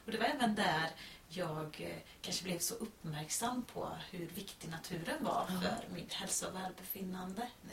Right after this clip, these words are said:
Speaker 1: Jag bodde i en storstad där, eller Brighton är ingen storstad, men det är ändå en stad
Speaker 2: Mm.
Speaker 1: där man har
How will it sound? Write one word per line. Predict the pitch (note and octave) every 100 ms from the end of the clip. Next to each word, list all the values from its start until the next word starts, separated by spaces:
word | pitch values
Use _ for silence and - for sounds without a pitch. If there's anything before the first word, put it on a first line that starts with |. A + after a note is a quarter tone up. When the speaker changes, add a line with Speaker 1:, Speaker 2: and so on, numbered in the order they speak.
| -
Speaker 1:
Jag | F#3 F3+
bodde | F#3 F#3+ F3+
i |
en | F3+
storstad | F#3 - G3 - - G3+ G#3+ A#3
där, | - -
eller | F3+
Brighton | F#3 - - - F#3+
är |
ingen | A3 - E3 D#3+ E3
storstad, | - G3+ F#3+ - A#3+ F3+ F3+
men | F3+
det |
är | F3+
ändå | F#3
en | A#3
stad | - - - - - - -
Speaker 2:
Mm. | F#3
Speaker 1:
där | E3 D#3+ F3
man | F3 -
har | - - F3 -